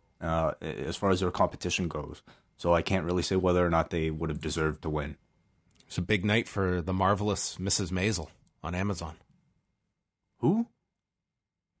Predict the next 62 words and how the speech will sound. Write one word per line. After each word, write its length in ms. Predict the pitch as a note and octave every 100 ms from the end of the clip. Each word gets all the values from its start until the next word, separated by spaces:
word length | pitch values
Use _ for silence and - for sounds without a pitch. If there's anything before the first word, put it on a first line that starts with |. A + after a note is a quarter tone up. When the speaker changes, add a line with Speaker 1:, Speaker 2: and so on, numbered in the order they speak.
| _
Speaker 2:
This 180 | G2+ -
is 80 | A2
a 60 |
big 240 | G#2+ D3 B2+
show. 380 | - F3+ B2 E2+
It 140 | A#2+
ended 200 | C#3 C#3
up 120 | C#3 A2+
winning 200 | D3 C3+
Best 220 | C#3+ -
Comedy 360 | C#3+ D#3 D#3
Speaker 1:
I 40 | D#3
Speaker 2:
Series. 380 | - D2 - -
Speaker 1:
don't 140 | F2+
even 120 | F2
Speaker 2:
Beat, 160 | G2+ B2
Speaker 1:
know 60 |
Speaker 2:
beat 160 | E2+ B2+
Speaker 1:
what 60 | C#3
Speaker 2:
out 100 | -
Glow. 380 | C#3 D3+ F2+ - D#2+ -
Beat 160 | B2 C#3
out, 240 | C3+ C3+ -
uh, 240 | A2+ G2+ - _ _ _ _ _
th-, 160 | D3+ D3
this 140 | C#3+
is 80 | E3
who 100 | F3+
they 140 | D3
were 80 | B2
nominated 540 | A#2 B2+ B2+ G2 F2 F2
against. 440 | - F2 E2 -
They, 160 | F#2+ F2+
uh, 440 | F2 F#2+ F#2 F2+
in 180 | F2+ G2
addition 300 | F#2 G#2 G2
to 80 | F2
Glow. 380 | G2 F#2+ E2+ - - -
Atlanta. 680 | F#2 G2+ B2 D3 E3+ F3 F3+ _ _ _ _ _ _
Let 160 | C#3+ A3
me 200 | A#3 E3+
just 200 | D#3 D3+
know 160 | C#3
if 140 | A#2+ -
you've 140 | G#2
heard 260 | - B2 G#2
of 100 | -
these 100 | F3
Speaker 1:
Dude, 160 | F3
Speaker 2:
shows, 60 | A2
Speaker 1:
I 140 | B2
have 120 | F3+ F#3+
Speaker 2:
okay? 80 |
Speaker 1:
become 280 | F#3 - E3+
such 220 | - F3
a 80 | A#2
one-dimensional 840 | F#2 G2+ A#2+ D#3+ C3+ A#2+ A#2+ B2 A2
person 420 | - G2 - D#2+
since 240 | - F#2
we 80 | F#2
started 400 | - - F2+ -
this, 340 | - F2 -